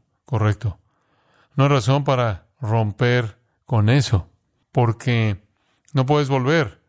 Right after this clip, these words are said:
con la primera esposa. La Biblia es explícita al respecto. No puedes divorciarte de una nueva esposa y regresar a la original. Entonces, este es un nuevo comienzo.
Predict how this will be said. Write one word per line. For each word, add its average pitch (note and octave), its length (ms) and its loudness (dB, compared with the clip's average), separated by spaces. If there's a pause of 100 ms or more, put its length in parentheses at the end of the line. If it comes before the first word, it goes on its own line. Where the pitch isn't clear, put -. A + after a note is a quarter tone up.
con B2 140 -2
la A#2 80 0
primera A2+ 300 2
esposa. A#2+ 420 -2
La G#2 120 -2
Biblia A#2+ 340 0
es A2+ 100 -4
explícita B2+ 760 0
al G#2 60 -2
respecto. A#2 680 -2 (1080)
No A2+ 280 2
puedes D3 340 2
divorciarte B2+ 640 0
de B2 60 0
una A#2+ 120 0
nueva B2 220 2
esposa A#2 840 -2
y A2+ 220 0
regresar A2 600 2
a B2 40 0
la G#2+ 120 -2
original. G#2+ 580 -2 (320)
Entonces, A#2+ 540 -2 (300)
este B2 220 0
es A2+ 100 -2
un A#2 200 4
nuevo A2+ 420 4
comienzo. A2 640 -4